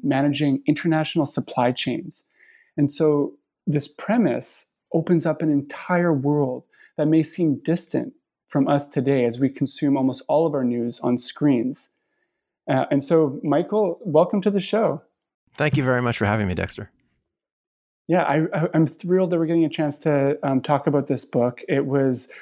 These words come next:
Speaker 1: one of the most creative and compelling media histories, um, that I've ever read.
Speaker 2: Oh, thank you. I really appreciate that.
Speaker 1: Yeah, and so firstly, can you just share with listeners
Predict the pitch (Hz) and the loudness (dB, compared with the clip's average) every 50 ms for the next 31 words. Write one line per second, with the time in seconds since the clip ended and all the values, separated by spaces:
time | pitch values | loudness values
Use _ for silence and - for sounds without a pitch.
0 | - - - 139 123 131 135 147 160 175 185 180 220 214 196 185 - - - - | -10 -6 -4 -4 -2 -2 0 0 0 0 0 0 0 0 0 0 -2 -4 -8 -14
1 | - - - 151 135 135 147 156 151 143 131 143 143 131 127 123 123 123 - - | -8 -2 0 2 2 2 2 2 2 0 0 0 -2 0 0 0 0 -2 -2 -2
2 | - 143 - - 147 139 139 135 131 127 123 143 139 135 147 165 180 185 175 147 | -2 -2 0 0 2 2 2 4 2 0 0 0 0 2 2 2 2 2 0 -2
3 | 117 113 131 - - - 135 123 123 123 127 - - - _ - 135 127 120 139 | -2 -4 -8 -8 -6 -2 -2 -2 -2 -2 -4 -8 -12 -10 _ -2 -2 0 2 2
4 | 131 131 127 143 131 131 120 127 131 135 - - - _ _ _ _ _ _ _ | 2 2 2 0 0 0 0 0 0 0 -2 -4 -12 _ _ _ _ _ _ _
5 | _ _ - 247 190 117 104 135 180 185 - - 120 107 - 147 127 135 123 - | _ _ -2 0 0 0 0 -2 -2 -2 0 2 2 2 2 2 0 -2 -2 -4
6 | - 127 - 110 101 95 - 98 92 - _ _ _ _ _ _ _ _ _ _ | -4 -2 0 0 0 0 -2 -6 -8 -8 _ _ _ _ _ _ _ _ _ _
7 | _ _ _ _ _ _ _ - 143 165 165 135 - 156 151 151 139 - - 190 | _ _ _ _ _ _ _ -6 -2 0 0 0 2 2 0 0 0 -2 -2 0
8 | 185 175 160 147 - - _ _ - 170 180 185 185 - 156 139 131 127 131 - | 0 2 2 0 -2 -6 _ _ -2 0 0 0 0 -2 0 0 0 0 -2 -6
9 | - - _ _ _ _ _ - - 160 170 208 254 254 262 240 - - - 151 | -16 -20 _ _ _ _ _ -6 -2 -2 0 0 0 0 -2 -4 -4 -2 0 0
10 | 147 156 160 151 - 139 135 127 - - 143 139 131 127 123 120 - | 2 2 0 0 -2 -4 -4 -2 -2 0 2 2 2 2 0 -2 -6